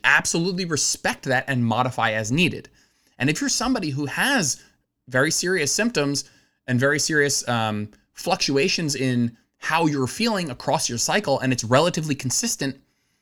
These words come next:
then I think you should definitely consider pairing higher volume phases with your higher estrogen phases and tapering your training down as you get closer to the end of your cycle.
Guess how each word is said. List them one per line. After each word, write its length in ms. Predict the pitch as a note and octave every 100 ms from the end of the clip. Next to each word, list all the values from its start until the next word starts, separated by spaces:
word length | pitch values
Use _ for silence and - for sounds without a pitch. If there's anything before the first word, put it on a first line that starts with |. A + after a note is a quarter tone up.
| _
then 140 | D3+ F#3
I 60 |
think 180 | F3+ A#3+
you 80 | A#3+
should 180 | C4 -
definitely 440 | F#3 B3 A#3+ A#3
consider 520 | A#3 G#3 - E4 G#3+
pairing 440 | G#3 - F#3 F#3+ F#3
higher 260 | C3+ D3
volume 280 | C3+ C#3 C3+
phases 460 | G2+ C3 C#3 C#3+ A#2+
with 160 | B2+
your 80 | B2+
higher 240 | B2 C3
estrogen 420 | - B2 A#2+ A#2+ A#2+
phases 380 | A#2 B2+ E3+ - - -
and 220 | C3+ B2+ - _ _ _ _
tapering 420 | - C#3+ C#3+ C#3+ C3+
your 100 | C3+
training 340 | C#3+ C#3 C3+
down 480 | G3+ G#3 F3+ F3 E3 _ _ _ _
as 180 | B2+ A#2
you 80 | A#2
get 140 | A#2
closer 280 | - G#2+ G#2
to 60 | G2
the 60 | G#2
end 120 | F#2+
of 40 |
your 100 | F#2+
cycle. 380 | F#2 F2+ - -